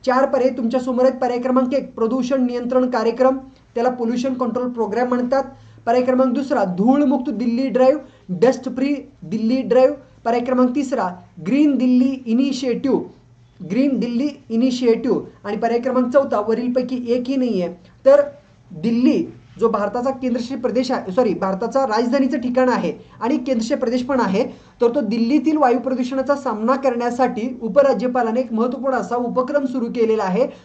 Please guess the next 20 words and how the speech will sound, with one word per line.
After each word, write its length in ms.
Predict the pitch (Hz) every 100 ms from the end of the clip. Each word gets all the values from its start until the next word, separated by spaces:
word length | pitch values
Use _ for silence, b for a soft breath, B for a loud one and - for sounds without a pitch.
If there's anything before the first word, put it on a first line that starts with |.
| B
नुकताच. 600 | 196 233 - 277 226 - B B
त्या 100 | 240
उपक्रमाचं 640 | 240 240 247 262 254 262
नाव 160 | 247 226
आहे 180 | 233 277
डस्ट 460 | 180 175 254 262 254 220
फ्री 140 | 294 - -
दिल्ली. 500 | 151 151 226 220 214 160 - - _ _ - -
क्लिअर 260 | 233 262 277
आहे? 100 | 311 - - _ _ - - _ _ _ - - _ _ _ _ _ _ 143
ग्रीन 320 | 160 247 254
दिल्ली 200 | 254 254
इनिशिएटिव्ह 480 | 269 254 262 262 254
नाही 120 | 247
मित्र, 220 | 226 220
अ, 480 | 208 196 185 180 175 170 175
दीपाली 240 | 202 240 240
मॅडम, 240 | 226 254 359 B B _ _
डस्ट 380 | 185 180 254 -
फ्री 160 | 247